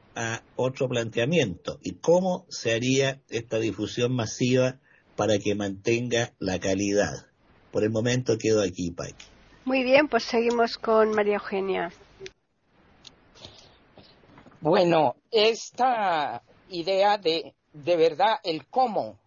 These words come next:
Speaker 3: cómo, cómo se enfrenta esto, me parece muy importante este último punto también que está diciendo Jorge, porque sí queremos ampliar lo más que se pueda, de la misma manera que se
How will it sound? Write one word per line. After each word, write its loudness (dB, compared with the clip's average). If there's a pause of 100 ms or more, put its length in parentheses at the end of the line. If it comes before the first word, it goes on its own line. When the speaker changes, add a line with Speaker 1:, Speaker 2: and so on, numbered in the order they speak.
(120)
Speaker 3:
cómo, -2
cómo -4
se -8
enfrenta -2
esto, -2 (420)
me -10
parece 0
muy -4
importante -2
este 0
último -2
punto -4
también 0
que -8
está 0
diciendo -4
Jorge, -6 (480)
porque 0
sí -6
queremos 0
ampliar 0
lo -4
más -4
que -8
se -10
pueda, -2 (280)
de 2
la 0
misma -8
manera 0
que -6
se -4